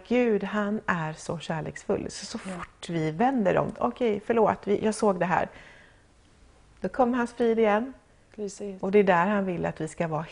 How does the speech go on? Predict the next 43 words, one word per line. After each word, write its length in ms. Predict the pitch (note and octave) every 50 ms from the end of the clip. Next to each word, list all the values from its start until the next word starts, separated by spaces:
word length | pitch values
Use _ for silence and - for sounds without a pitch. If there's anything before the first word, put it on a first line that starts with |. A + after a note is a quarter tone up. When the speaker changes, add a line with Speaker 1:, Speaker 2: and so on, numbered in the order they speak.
| -
Speaker 1:
hela 400 | - G#3 F#3 D#3+ D3 D3 D3 -
tiden. 440 | - - G3+ G#3 G3+ - - - - - - - -
Speaker 2:
Ja. 200 | - G#3 G3+ F3+ E3 E3+ - -
Speaker 1:
Han 260 | - E3+ A#3 A3 E3+
vet 420 | C#3+ E3 G3+ C#4 E4+ C#4 - - G3+
att 120 | F#3+ -
vi 160 | C3+ B2 B2
är 40 | C3+
människor, 400 | C#3 C3+ - - - - - -
att 180 | - - - -
vi 60 | B2+
faller. 580 | - - - G#3+ A#3+ G#3+ F3 - - - F3+ - - - - - -
Speaker 2:
Ja. 160 | - F3+ E3 D#3+ D#3+ - -
Speaker 1:
För 80 | -
vi 180 | F#3+ F#3+ A3 - -
är 360 | - F#3 F3+ F3 E3+ E3 E3
ju 180 | F3+ G#3+ A#3+ A#3+
faktiskt 680 | A#3+ - F3 - - - - D#3+ - - - - - _ _ - F3+ E3 - - - - _ _
människor 560 | - - F#3+ G3 F3+ E3 D3 D3+ D3 - E3
som 260 | D3+ - E3 D#3+ D#3+
har 340 | E3 D#3 D#3 C#3+ C3+ C3 C3
ett 160 | C#3 D3 -
kött. 240 | - - - C4 - - - _ _ _ - - - _ _ _
Och 80 | - G3
Speaker 2:
Mm. 100 | F#3+ F#3
Speaker 1:
Bibeln 300 | G3+ G3+ F#3 F#3 G#3+ A#3
är 40 | A#3+
så 120 | A#3+ -
tydlig 480 | - - - B3 A#3 A3 G#3 G#3+ B3 C4+
med 120 | C4+ B3+
den 100 | A#3 G3
här 120 | F3 D#3+ D#3+ - _ - _ _
kampen 760 | - - C4 D#4 - G3+ D3 - - _ _ - - - - - - - - - -
Speaker 2:
Ja. 140 | A3 G#3+ F#3+ F3 F3 - _ _
Speaker 1:
mellan 260 | G#3 G3 F#3+ G3 G3
köttet 540 | G3 - A#3+ A3 - - _ _ F3+ - -
och 100 | - -
anden, 360 | G3+ F#3+ F3 E3+ F3 F#3+ G3 F#3+
och 80 | F#3
det 120 | F#3 F#3+ F3+
är 40 |
en 60 | F#3 F#3+
strid. 680 | - - - - F4 E4 C4 - - - - - -